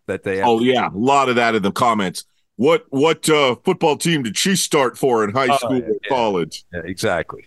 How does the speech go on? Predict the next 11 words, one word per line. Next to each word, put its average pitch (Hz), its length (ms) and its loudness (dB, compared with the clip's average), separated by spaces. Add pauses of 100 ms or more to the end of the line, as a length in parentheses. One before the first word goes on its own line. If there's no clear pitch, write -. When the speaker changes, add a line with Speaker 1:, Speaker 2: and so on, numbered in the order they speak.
(100)
Speaker 1:
That's, 85 260 -4
Speaker 2:
Yeah. 85 140 -2
Speaker 1:
uh, - 400 -8
uh, 85 40 -2
douche 131 420 0
Mc-, 113 320 -4
M-, 110 260 -6
douche 147 320 0
canoe 120 500 0
checks - 360 -2
in. 90 300 -2